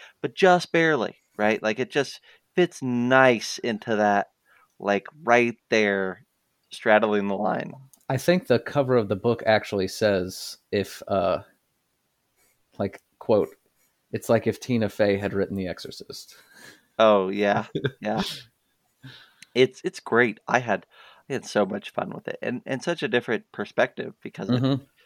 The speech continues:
Speaker 1: it, it, it's not, you know, almost every horror movie that follows kids follows boys.
Speaker 2: Mm-hmm.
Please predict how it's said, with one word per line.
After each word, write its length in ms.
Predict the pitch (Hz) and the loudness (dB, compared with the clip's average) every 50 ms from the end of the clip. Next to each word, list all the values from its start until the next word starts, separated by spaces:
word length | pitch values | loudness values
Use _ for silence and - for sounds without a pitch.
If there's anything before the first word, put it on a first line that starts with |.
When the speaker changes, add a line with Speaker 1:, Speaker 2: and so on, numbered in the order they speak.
| _ _ _ _ _ _ _ _ _ _ _ _ - | _ _ _ _ _ _ _ _ _ _ _ _ -10
Speaker 1:
it, 200 | 117 107 - _ - | -8 -8 -8 _ -4
it, 240 | 104 107 104 _ _ _ _ _ _ | -2 -2 -2 _ _ _ _ _ _
it's 300 | - 104 95 _ _ - | -10 -10 -10 _ _ -14
not, 400 | - 101 98 95 92 95 95 - _ _ _ _ _ _ _ _ _ _ _ _ _ _ _ _ _ _ - | -8 -4 -2 -2 0 -2 -2 -4 _ _ _ _ _ _ _ _ _ _ _ _ _ _ _ _ _ _ -8
you 80 | 104 | -4
know, 160 | 98 92 95 - - | -4 -4 -4 -4 -4
almost 360 | - 113 117 117 113 107 - | -2 0 2 2 0 0 2
every 320 | 117 104 104 101 104 101 95 | 2 2 2 2 0 -2 -2
horror 560 | - - - 113 104 101 101 98 98 95 95 87 | -6 -6 -2 0 2 2 2 2 0 0 -2 -4
movie 320 | 101 101 98 95 98 95 92 | -4 -4 -2 -2 -4 -6 -6
that 280 | 95 101 - - _ - | -6 -6 -6 -6 _ -4
follows 420 | 101 98 98 98 95 90 90 - | -4 -2 -2 -2 -4 -4 -8 -12
kids 420 | - - 156 143 127 110 101 - | -8 -2 0 0 0 0 -4 -8
follows 480 | - - 110 104 98 95 92 92 90 - | -2 0 0 0 0 -2 -4 -6 -8 -10
boys. 580 | - - 127 127 117 101 95 95 90 - - - _ _ _ - | -8 -4 0 0 0 0 0 -2 -6 -10 -16 -20 _ _ _ -8
Speaker 2:
Mm-hmm. 280 | 117 110 104 104 107 | -6 -6 -4 -6 -8